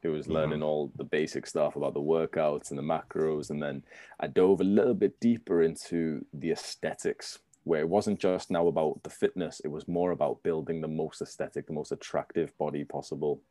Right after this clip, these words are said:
Speaker 1: And of course, that was to attract women. And it was honestly a very, very beautiful physique, uh, beautiful pursuit, because now after about six years, I've built my dream physique.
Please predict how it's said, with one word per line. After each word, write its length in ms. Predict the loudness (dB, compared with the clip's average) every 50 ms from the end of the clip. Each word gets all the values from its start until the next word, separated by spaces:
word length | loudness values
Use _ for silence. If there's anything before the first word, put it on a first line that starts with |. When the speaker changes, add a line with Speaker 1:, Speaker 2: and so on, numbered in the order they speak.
| _ _ _
Speaker 1:
And 100 | -6 -6
of 80 | -6 -4
course, 260 | -2 -2 -2 -2 0
that 160 | 0 0 0
was 160 | 0 -2 -6 -8
to 220 | -6 -4 -4 -4
attract 380 | -4 -4 -4 -6 -6 -6 -8 -8
women. 280 | -8 -8 -8 -10 -12 -16 _ -18 -18 -18 -18 -8 -6
And 260 | -4 -4 -4 -4 -2
it 60 | 2 6
was 160 | 6 8 8 8
honestly 380 | 8 8 8 6 6 6 6
a 60 | 6
very, 300 | 6 6 6 6 8 6
very 260 | 6 6 6 6 6 4 -2 -10 _ _
beautiful 420 | -2 -2 -2 -2 -2 0 0 0 0
physique, 460 | 0 -4 -4 -2 -4 -4 -4 -6 -12 -12 _ 0 2
uh, 140 | 2 2 2 -4 _ _ _ -20 -20 _ -20 -4
beautiful 800 | 4 6 6 6 6 2 -6 -2 4 4 6 6 6 4 2 0 -4 -12 -20 -20 _ _ _ -6
pursuit, 500 | -6 -4 -4 0 2 4 4 4 2 -4 -6
because 340 | -6 -6 -2 -2 -2 0 2
now 320 | 2 4 6 6 6 6
after 640 | 4 4 2 -2 -2 _ 4 4 4 4 2 0 -2 -6 _ _ _ -2
about 260 | 2 2 2 2 2
six 280 | -2 -4 -4 -2 0
years, 380 | 2 4 4 2 2 -4 -10 -18 _ _ _ -20 -20 -20 -20 _ _ 0
I've 140 | 0 4
built 220 | 6 6 6 6 4
my 100 | 2 -2
dream 240 | -2 -2 -2 -4 -4
physique. 340 | -4 -4 -4 -4 -4 -6